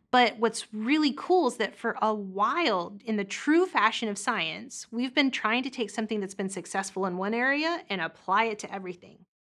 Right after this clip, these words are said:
In this case, instead of just trying to prevent disease with viruses, we're also looking at using vaccines to treat cancer.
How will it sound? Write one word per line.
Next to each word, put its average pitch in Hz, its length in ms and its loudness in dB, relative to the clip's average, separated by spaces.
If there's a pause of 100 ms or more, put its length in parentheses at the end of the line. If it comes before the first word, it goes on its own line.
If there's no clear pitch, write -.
(360)
In 220 100 2
this 349 200 2
case, 214 260 0
instead 220 340 -4
of 294 80 2
just 262 260 -4
trying 220 320 0
to - 120 -12
prevent 208 560 -2
disease 185 440 -6
with 170 140 -10
viruses, 170 640 -8 (240)
we're 208 100 2
also 294 260 4
looking 240 360 0
at 185 140 -2
using 202 340 -4
vaccines 226 600 -2
to 202 120 -4
treat - 540 -8
cancer. - 680 -8